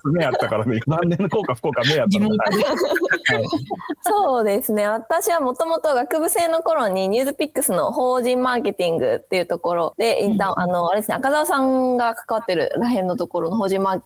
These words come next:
Speaker 3: ケティングでインターンをしていて、大学院への入学のタイミングで離職というか、一旦離れていたんですね。
Speaker 1: そうだよね、そうだよね。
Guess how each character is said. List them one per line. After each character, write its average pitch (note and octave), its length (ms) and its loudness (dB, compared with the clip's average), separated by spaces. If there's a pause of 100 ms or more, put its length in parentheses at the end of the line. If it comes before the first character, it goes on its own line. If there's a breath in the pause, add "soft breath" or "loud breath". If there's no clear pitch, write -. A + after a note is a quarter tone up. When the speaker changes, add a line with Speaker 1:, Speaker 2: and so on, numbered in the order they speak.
Speaker 3:
ケ F#3 100 -2
テ F#3 100 -2
ィ F3+ 40 0
ン F3+ 40 0
グ F3+ 120 0
で - 100 -2
イ F#3+ 40 0
ン F#3+ 60 -2
タ F#3 100 -2
ー - 20 0
ン F3+ 40 0
を G#3+ 60 0
し - 80 -2
て G3+ 120 0
い G#3 60 -2
て、 - 300 0 (220)
大 C4+ 160 2
学 E4+ 280 2
院 C4 320 2
へ F#3+ 60 2
の G#3+ 160 2
入 G#3 180 2
学 G#3+ 220 0
の G#3+ 120 0
タ A#3+ 120 0
イ G#3 60 2
ミ G#3 160 0
ン G3+ 40 0
グ A3+ 280 0
で G#3+ 320 0
離 G#3+ 120 0
職 G#3 760 0
と G#3+ 80 0
い - 20 2
う F#3 40 -2
か、 D#3 100 0
一 - 240 -2
旦 A#3+ 160 0
離 B3 240 0
れ G3 100 0
て - 100 -2
い D#3+ 80 -2
た F3+ 100 -4
ん E3 40 -2
で E3+ 60 0
す - 0 -
ね。 G3 80 0
Speaker 1:
そ B2+ 80 2
う - 0 -
だ - 20 0
よ A2 60 0
ね、 F#3 120 0
そ D#3+ 140 -2
う C3 60 0
だ F2+ 60 -2
よ F2 40 -4
ね。 - 60 -10